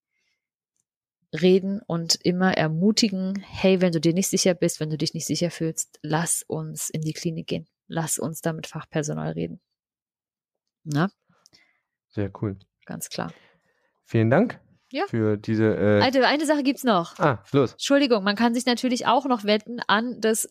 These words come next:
Speaker 1: No-, Sorgentelefon, die Telefonseelsorge.
Speaker 2: Stimmt.
Speaker 1: Day and
Speaker 2: Das machen wir
Speaker 1: Night.
Speaker 2: auch nochmal in die Folgenbeschreibung.
Speaker 1: Ja, Day and Night, die sind für euch da.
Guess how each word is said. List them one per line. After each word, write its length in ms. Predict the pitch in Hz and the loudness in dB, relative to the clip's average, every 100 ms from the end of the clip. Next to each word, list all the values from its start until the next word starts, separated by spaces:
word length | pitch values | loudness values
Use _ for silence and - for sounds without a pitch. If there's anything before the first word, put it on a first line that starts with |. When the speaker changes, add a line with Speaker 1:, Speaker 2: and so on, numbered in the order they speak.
| - | -8
Speaker 1:
No-, 160 | 190 180 | -6 -4
Sorgentelefon, 960 | 175 202 233 254 254 247 - 247 262 247 | 2 2 2 0 0 0 2 0 0 -4
die 80 | 208 | 0
Telefonseelsorge. 1080 | 226 208 226 233 233 247 226 226 233 294 | 0 0 0 0 2 4 4 2 0 -6
Speaker 2:
Stimmt. 80 | - - - - - _ _ _ - | -10 -20 -20 -20 -20 _ _ _ -10
Speaker 1:
Day 300 | 165 196 226 | 2 4 4
and 80 | 240 | 4
Speaker 2:
Das 60 | 220 | 4
machen 80 | |
wir 40 | - | 4
Speaker 1:
Night. 100 | 247 | 4
Speaker 2:
auch 40 | 120 | 4
nochmal 180 | 117 | 4
in 60 | 110 | 2
die 60 | 107 | 0
Folgenbeschreibung. 680 | 113 104 98 95 87 87 - | -2 -2 -2 -2 -2 -4 -4
Speaker 1:
Ja, 220 | 196 180 _ - | -2 -2 _ -2
Day 140 | 190 220 | 0 2
and 80 | |
Night, 260 | 214 208 233 | 4 2 2
die 80 | 214 | 0
sind 180 | 208 214 | -4 -2
für 120 | 226 | -2
euch 180 | 226 - | 0 2
da. 340 | 175 190 | 4 4